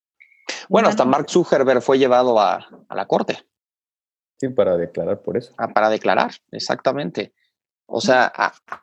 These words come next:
Speaker 1: a ese, a ese nivel hemos llegado.
Speaker 2: Y
Speaker 3: Sí, no, y
Speaker 2: nosotros
Speaker 3: sobre todo porque
Speaker 2: platicando
Speaker 3: aquí
Speaker 2: de
Speaker 3: yo
Speaker 2: esto por
Speaker 3: creo
Speaker 2: aquí, perdón.
Speaker 3: Sí, no, pero que influye mucho el hecho de que tenemos la, la cultura que, que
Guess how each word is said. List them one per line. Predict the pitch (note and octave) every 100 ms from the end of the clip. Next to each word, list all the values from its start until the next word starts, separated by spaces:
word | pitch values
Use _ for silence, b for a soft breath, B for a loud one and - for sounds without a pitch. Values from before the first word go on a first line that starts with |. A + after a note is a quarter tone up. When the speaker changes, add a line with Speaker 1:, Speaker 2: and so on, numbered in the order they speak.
| -
Speaker 1:
a | A#2
ese, | C#3 -
a | B2+
ese | - D#3+
nivel | A#2+ C3+
hemos | C3+ G#2+
llegado. | - D3+ - - _ _ _ _ _ _ _ _ _ _ _ _ _ _ _ _ _ _
Speaker 2:
Y | A#3
Speaker 3:
Sí, |
no, | B3
y | A#3+
Speaker 2:
nosotros | C4+ D#3
Speaker 3:
sobre | -
todo | - B3+
porque | C4 G3+ -
Speaker 2:
platicando | A3 A3+
Speaker 3:
aquí | G#3+
Speaker 2:
de | G#3+
Speaker 3:
yo |
Speaker 2:
esto | - G#3+
por | C3+
Speaker 3:
creo | C3 -
Speaker 2:
aquí, | F#3+ - _
perdón. | F#3+ F3+ F#3 F3+
Speaker 3:
Sí, | - F3+ E3+
no, | D3 E3 D#3+
pero | C#3+ B2+ A#2
que | -
influye | B2 - D3 D#3+
mucho | D#3 C#3+ -
el | C3+
hecho | B2 -
de | C3+ A#2+
que | - - _
tenemos | - A2+ C3 C3+
la, | A2 D#2+ C2+ _ _ _ _
la | F#2+
cultura | - G2 F#2+ B2 A2+ F#3 B B B _
que, | A2 G#2 G2+ - -
que | A2+ G#2 G#2 -